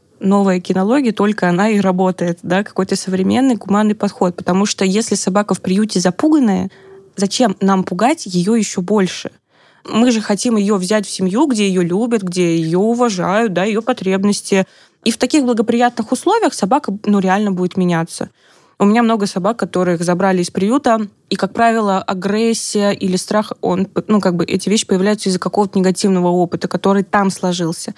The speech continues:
Здесь нам нужно показать, что все, ты под защитой, у тебя есть авторитет, человек, которому ты можешь доверять, на которого ты можешь положиться, и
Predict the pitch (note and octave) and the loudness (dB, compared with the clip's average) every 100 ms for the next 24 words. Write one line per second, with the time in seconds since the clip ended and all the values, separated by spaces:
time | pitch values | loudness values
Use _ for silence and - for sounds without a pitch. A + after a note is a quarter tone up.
0 | - - - - F#3+ F4 - G3+ B3 A#3 | -16 -20 -10 -2 2 2 2 0 0 -2
1 | A3+ A3 G#3 - - - G#3 G#3+ A3 F#3 | -2 0 0 -2 -6 -2 0 0 -2 0
2 | F#3+ - F#3 A3+ C#4+ - _ - G3+ F#3+ | 0 -2 -4 0 -2 -2 _ -14 -6 0
3 | G3 F#3 E3 - - - - G3 - G3 | 2 2 0 -4 -16 -10 -2 -2 0 0
4 | F3+ A#3 C#4+ - F3+ G#3 A#3 - F3+ F3 | 0 -2 -2 -2 0 0 -2 -2 0 0
5 | E3 - - G#3+ A3 G3+ F#3 F3 F3 A#3+ | -2 -4 -2 2 2 2 0 0 2 0
6 | G#3 - G3+ F#3+ G3 F#3 - F3+ F3+ B3 | -2 -2 -2 -2 0 0 0 -2 0 0
7 | D4+ A#3 | -2 -4